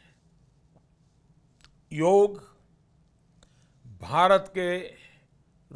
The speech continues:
ऋषि मुनियों की महान परंपरा की विश्व को महान देन है, विश्व को दिया गया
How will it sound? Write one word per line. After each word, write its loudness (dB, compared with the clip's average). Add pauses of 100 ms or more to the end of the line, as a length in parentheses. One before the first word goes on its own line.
ऋषि -8
मुनियों -6
की -14
महान -10
परंपरा -10
की -16 (920)
विश्व -10
को -10
महान -10
देन -10
है, -16 (720)
विश्व -12
को -10
दिया -8
गया -10